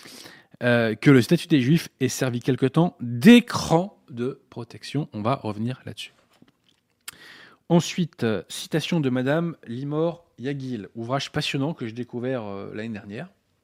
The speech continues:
Euh, que nous dit-elle ? Là aussi, si vous dites ça chez Ruki ou Léa Salamé, vous vous faites flinguer. En zone libre, les nombreuses dérogations accordées aux Juifs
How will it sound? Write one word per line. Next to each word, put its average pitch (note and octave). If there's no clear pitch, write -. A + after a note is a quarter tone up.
Euh, B2+
que -
nous F3+
dit-elle ? D3
Là A#2
aussi, D#3+
si -
vous A#2+
dites B2
ça C#3
chez C3
Ruki A#2
ou B2
Léa A2+
Salamé, A#2
vous B2
vous G#2+
faites A#2+
flinguer. G#2
En A2
zone F3
libre, C3+
les A2+
nombreuses F3+
dérogations D3+
accordées C3+
aux A#2
Juifs -